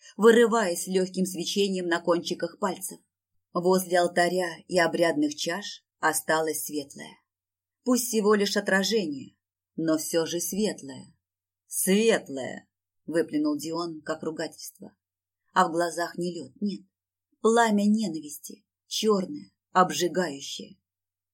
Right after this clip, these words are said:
«Убить меня хотела!» Я не выдержала и бросилась ему на грудь. Он должен, просто обязан выслушать. Он поймет и поверит.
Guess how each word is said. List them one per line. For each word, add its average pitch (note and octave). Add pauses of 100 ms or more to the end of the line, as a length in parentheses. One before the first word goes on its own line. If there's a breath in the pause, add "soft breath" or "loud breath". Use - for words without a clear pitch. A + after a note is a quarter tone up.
(200)
«Убить F#3+
меня D3
хотела!» - (800)
Я G#3+
не G#3+
выдержала F3
и A3
бросилась G3+
ему G3
на G3
грудь. F#3 (400 loud breath)
Он A3
должен, F#3+ (220)
просто A#3
обязан A3+
выслушать. - (260 loud breath)
Он B3
поймет C4
и C4
поверит. B3